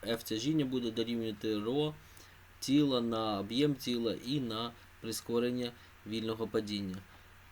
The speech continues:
І означення сили Архимеда ми теж знаємо, формулу сили Архимеда, що це добуток, е,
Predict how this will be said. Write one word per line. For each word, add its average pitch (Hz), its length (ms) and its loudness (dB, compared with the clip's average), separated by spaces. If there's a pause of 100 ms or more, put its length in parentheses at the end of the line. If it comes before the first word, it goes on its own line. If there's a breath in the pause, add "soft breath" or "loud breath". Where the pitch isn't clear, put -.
(340)
І 175 520 2
означення 147 560 2
сили 143 280 4
Архимеда 131 400 2
ми 120 120 0
теж 117 260 2
знаємо, 151 500 2
формулу 113 520 0
сили 110 320 -2
Архимеда, 160 540 2
що 117 240 -2
це 110 180 0
добуток, 107 580 0 (120)
е, 104 40 -8